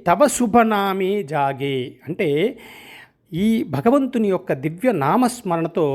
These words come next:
మనం అందరం కూడా, అందరూ కూడా మేలుకుంటున్నారు అని చెప్తూ తవ శుభ ఆశీష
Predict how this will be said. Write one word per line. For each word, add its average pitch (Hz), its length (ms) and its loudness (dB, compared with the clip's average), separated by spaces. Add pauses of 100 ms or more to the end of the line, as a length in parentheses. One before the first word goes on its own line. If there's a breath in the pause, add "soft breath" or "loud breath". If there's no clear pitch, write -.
మనం 147 200 -2
అందరం 156 320 -2
కూడా, 170 160 2
అందరూ 165 280 -2
కూడా 180 140 4
మేలుకుంటున్నారు 135 880 0 (200)
అని 120 120 -8
చెప్తూ 117 340 -2 (680 loud breath)
తవ 185 220 6
శుభ 285 240 0 (160)
ఆశీష 220 400 -4